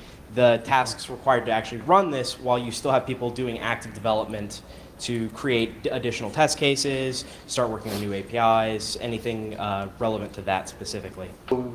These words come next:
Speaker 2: this, so to me as a security tester, not as a, not as somebody that actually has vision for this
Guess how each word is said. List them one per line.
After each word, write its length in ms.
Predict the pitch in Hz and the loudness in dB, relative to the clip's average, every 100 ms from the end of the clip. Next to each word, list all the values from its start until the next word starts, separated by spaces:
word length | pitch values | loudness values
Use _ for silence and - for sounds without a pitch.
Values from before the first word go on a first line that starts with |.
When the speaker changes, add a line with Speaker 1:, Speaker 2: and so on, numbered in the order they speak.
| 117 117 | -10 -2
Speaker 2:
this, 480 | 156 170 - - - - - - | 0 0 -4 -12 -16 -18 -18 -2
so 120 | 147 | 0
to 140 | 143 165 | 0 0
me 140 | 160 | 2
as 100 | 135 | 2
a 60 | 123 | 0
security 420 | 143 131 135 117 - | -8 -2 0 0 -4
tester, 540 | 143 127 - 107 98 98 - - 117 | -4 -4 -6 -12 -12 -16 -20 -18 -12
not 140 | 113 | -8
as 160 | 107 107 | -8 -8
a, 320 | 104 101 101 107 113 | -8 -8 -10 -14 -14
not 140 | 123 110 | -12 -12
as 220 | 104 - - | -14 -18 -16
somebody 280 | - 113 110 | -8 -2 -2
that 160 | 104 | 0
actually 260 | 110 107 110 | -2 -4 -4
has 200 | 107 107 | -2 -2
vision 320 | 101 110 113 | -4 -8 -8
for 180 | 104 113 | -8 -6
this 320 | 107 104 - | -6 -6 -10